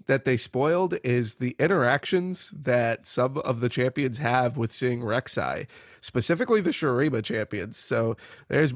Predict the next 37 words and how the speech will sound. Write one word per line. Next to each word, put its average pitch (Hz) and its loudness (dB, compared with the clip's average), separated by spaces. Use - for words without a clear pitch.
a 147 4
moment 147 4
where 135 4
they 131 2
show 131 4
Rek'Sai 127 2
hitting 123 2
the 120 0
board 120 2
with 113 0
Taliyah 117 0
in 110 -4
play, 101 -2
and 113 2
it 131 2
really 151 4
does 139 2
kinda 135 2
give, 123 2
like, 113 0
like, 135 2
Taliyah 180 6
really 151 4
helps 135 0
to 147 2
build 139 4
that 135 4
atmosphere 123 2
that 123 4
we 131 4
are 131 4
trying 135 2
to 123 2
build 127 2
right 123 2
now 120 2
of, 113 0